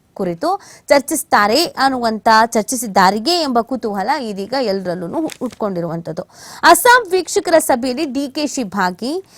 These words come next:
ಮತ್ತೊಂದೆಡೆ ರಾಹುಲ್ ಗಾಂಧಿ ನೇತೃತ್ವದಲ್ಲಿ ನಡೆದಂತ ಅಸ್ಸಾಂ ಚುನಾವಣೆ ವೀಕ್ಷಕರ ಸಭೆಯಲ್ಲಿ ಉಪಮುಖ್ಯಮಂತ್ರಿ ಡಿ ಕೆ ಶಿವಕುಮಾರ್ ಅವರು ಭಾಗವಹಿಸಿದ್ದಾರೆ. ಇಲ್ಲಿ ಏನ್ ಮಾತುಕತೆ ಆಗಿರ್ಬೋದು ಅನ್ನೋದು ಕೂಡ ಸಹಜವಾಗಿ ಕುತೂಹಲಕ್ಕೆ ಕಾರಣವಾಗ್ತಾ ಇದೆ.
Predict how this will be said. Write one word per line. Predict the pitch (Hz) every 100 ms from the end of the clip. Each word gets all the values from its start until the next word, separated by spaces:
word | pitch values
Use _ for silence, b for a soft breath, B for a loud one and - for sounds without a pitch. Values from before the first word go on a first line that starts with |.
| B B
ಮತ್ತೊಂದೆಡೆ | 254 294 440 415 392
ರಾಹುಲ್ | 349 285 330
ಗಾಂಧಿ | 311 302 285
ನೇತೃತ್ವದಲ್ಲಿ | 254 247 240 240 220 226 214
ನಡೆದಂತ | 196 202 214 294
ಅಸ್ಸಾಂ | 226 269 330 339
ಚುನಾವಣೆ | 302 262 277 277 254
ವೀಕ್ಷಕರ | 220 240 - 247 220
ಸಭೆಯಲ್ಲಿ | 208 190 202 302
ಉಪಮುಖ್ಯಮಂತ್ರಿ | 247 311 370 320 349 262 294
ಡಿ | 240
ಕೆ | 240 240
ಶಿವಕುಮಾರ್ | - 240 254 208 175
ಅವರು | 202 311 208 - b b 185
ಭಾಗವಹಿಸಿದ್ದಾರೆ. | 202 254 214 185 165 - 170 165 160 170 - - -
ಇಲ್ಲಿ | 294 311
ಏನ್ | 311 302
ಮಾತುಕತೆ | 262 285 269 254
ಆಗಿರ್ಬೋದು | 233 220 233 214 220 214
ಅನ್ನೋದು | 208 196 196
ಕೂಡ | 202 262
ಸಹಜವಾಗಿ | 294 208 202 208 196 277
ಕುತೂಹಲಕ್ಕೆ | 254 208 214 180 -
ಕಾರಣವಾಗ್ತಾ | - 196 180 175 165 - 196 160
ಇದೆ. | 156 160